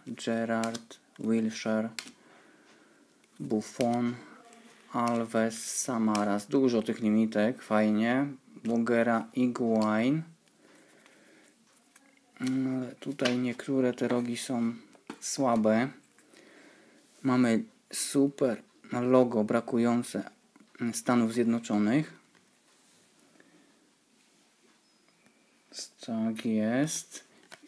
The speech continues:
I mamy logo Australii, Gany, Kamerunu, Hondurasu,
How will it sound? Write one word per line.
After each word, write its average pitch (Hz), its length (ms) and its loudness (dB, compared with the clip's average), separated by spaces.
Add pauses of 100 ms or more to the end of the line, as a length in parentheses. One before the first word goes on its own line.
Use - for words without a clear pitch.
I 120 200 0 (960)
mamy 123 300 2
logo 120 400 2 (140)
Australii, 123 1080 2 (1000)
Gany, 123 640 4 (460)
Kamerunu, 120 720 2 (760)
Hondurasu, 127 800 0